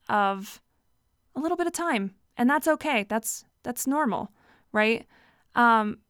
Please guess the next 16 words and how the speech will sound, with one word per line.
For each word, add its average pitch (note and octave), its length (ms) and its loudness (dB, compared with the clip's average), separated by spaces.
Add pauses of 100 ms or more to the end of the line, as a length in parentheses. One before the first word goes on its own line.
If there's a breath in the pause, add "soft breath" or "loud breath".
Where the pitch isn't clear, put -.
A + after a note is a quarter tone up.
(100)
but C#4+ 140 6
allow C4+ 260 4
yourself D#4+ 500 -2
to A#3+ 80 -4
fully A#3+ 400 0
commit G#3+ 360 -2
to A3+ 100 -2
the G3 100 -4
change, G3+ 640 -4
because G#3+ 520 -2 (120)
when C#4 240 2
you C#4+ 140 0
can A3+ 220 0
do G#3 180 -2
that, A3+ 320 2 (720 soft breath)
uh, G3 320 0